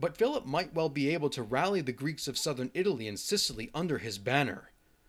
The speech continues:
The Republic had only just begun to rebuild following the destruction of Hannibal's armies, its once wayward allies recently brought into the fold. Dare they allow yet another marauding army lay waste to Roman territory when they are so weak?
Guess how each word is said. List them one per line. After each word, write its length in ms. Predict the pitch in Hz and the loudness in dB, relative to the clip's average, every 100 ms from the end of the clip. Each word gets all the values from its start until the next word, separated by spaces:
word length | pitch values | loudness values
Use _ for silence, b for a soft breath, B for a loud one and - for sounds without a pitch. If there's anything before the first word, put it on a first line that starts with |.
| - | 4
The 120 | 208 | 6
Republic 420 | 214 196 214 196 | 8 6 4 2
had 140 | 175 - | -2 0
only 240 | 208 269 | 2 2
just 280 | 196 185 170 | 2 0 -2
begun 240 | 151 156 151 | -2 -2 -2
to 140 | 143 | -2
rebuild 480 | 131 113 151 147 127 | -4 0 4 4 2
following 340 | 147 143 147 | 2 2 2
the 80 | 139 | 0
destruction 560 | 131 127 185 170 - 135 | -2 -2 0 0 -2 -2
of 120 | 117 | -2
Hannibal's 400 | 135 127 113 107 | -2 -2 -4 -4
armies, 640 | 127 135 123 110 - - - _ _ | -2 0 0 -4 -8 -12 -12 _ _
its 200 | - 147 | -4 -2
once 280 | 143 160 147 | 2 0 0
wayward 420 | 127 175 160 156 143 | 0 0 2 0 0
allies 480 | 156 143 117 107 | 0 2 0 -2
recently 420 | 107 165 175 151 135 | -2 -2 -2 0 0
brought 260 | 131 123 | 2 0
into 200 | 117 104 | -2 -4
the 100 | 101 | -6
fold. 540 | 90 139 135 87 - - _ _ _ _ 127 | 0 2 2 0 -8 -18 _ _ _ _ -2
Dare 280 | 147 147 | 2 2
they 160 | 143 151 | 4 4
allow 420 | 143 143 143 151 | 6 4 4 2
yet 220 | 151 151 - | 2 0 2
another 500 | 151 156 175 202 180 | 0 2 4 4 4
marauding 480 | 151 139 135 131 123 | 4 4 4 2 0
army 380 | 139 147 180 185 | 0 0 0 0
lay 220 | 135 135 | 2 0
waste 420 | 120 131 190 - | 2 0 -2 -4
to 80 | 139 | -4
Roman 320 | 120 135 131 | 0 0 0
territory 580 | 123 135 143 160 170 196 | 0 0 0 0 -2 -2
when 220 | 190 131 | 0 0
they 100 | 123 | 0
are 100 | 123 | 0
so 220 | 110 - 135 | -2 0 -2
weak? 500 | 104 127 240 240 | 0 -2 -2 -6